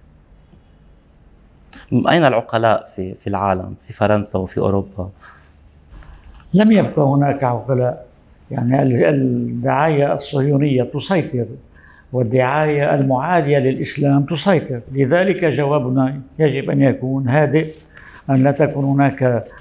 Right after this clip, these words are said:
Speaker 2: نداءات ضد اليهود، ضد ال-، ضد الغرب،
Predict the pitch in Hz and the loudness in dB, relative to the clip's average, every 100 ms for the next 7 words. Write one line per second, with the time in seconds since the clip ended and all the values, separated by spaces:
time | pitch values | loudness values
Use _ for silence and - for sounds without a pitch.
0 | - 131 135 - 139 135 - - - - | -2 0 2 4 2 2 -4 -20 -20 -20
1 | - - _ 131 143 120 127 131 117 139 | -20 -20 _ -2 0 2 2 2 4 4
2 | 147 147 - - - - - - - 135 | 2 0 -10 -20 -20 -20 -20 -20 -12 -2
3 | 135 113 127 120 117 120 117 127 143 120 | -2 2 0 0 -2 -2 -4 -2 -2 2
4 | 135 120 135 139 | 2 2 0 0